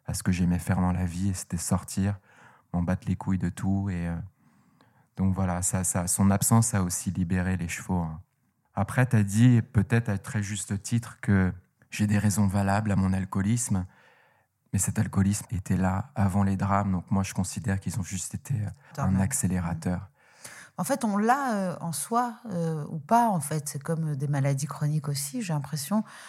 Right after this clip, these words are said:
Speaker 2: En fait, c'est multifactoriel. Tu peux nous expliquer ça, c'est-à-dire qu'il y a, il y a les gènes, euh, la biologie, la chimie de, de nous-mêmes, il y a, euh, le contexte,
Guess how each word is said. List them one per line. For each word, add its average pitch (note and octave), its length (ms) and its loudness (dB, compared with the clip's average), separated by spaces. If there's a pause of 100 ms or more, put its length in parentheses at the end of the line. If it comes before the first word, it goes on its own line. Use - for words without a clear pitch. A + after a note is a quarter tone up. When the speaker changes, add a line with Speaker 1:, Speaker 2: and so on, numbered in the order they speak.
(200)
Speaker 2:
En D#3+ 40 -2
fait, F3+ 120 -2
c'est F3+ 140 2
multifactoriel. E3+ 920 2
Tu C3+ 220 -10 (100)
peux D3 180 -4
nous D3 180 0
expliquer D3 380 -4
ça, G#3+ 260 6
c'est-à-dire D3+ 520 -2
qu'il D#3 140 -4
y D3 100 -2
a, C#3+ 320 2 (220)
il B2+ 80 -8
y C#3 60 0
a C3 40 0
les C3 220 -2
gènes, G3 480 2
euh, C#3+ 260 2
la C#3+ 120 4
biologie, D3+ 500 0
la E3 80 4
chimie E3 480 2
de, C#3+ 180 0
de C3+ 100 -2
nous-mêmes, E3+ 580 2 (440)
il C#3 80 -2
y D3+ 80 2
a, D3+ 200 8
euh, C#3 600 2 (160)
le C3+ 160 -6
contexte, D#3 720 0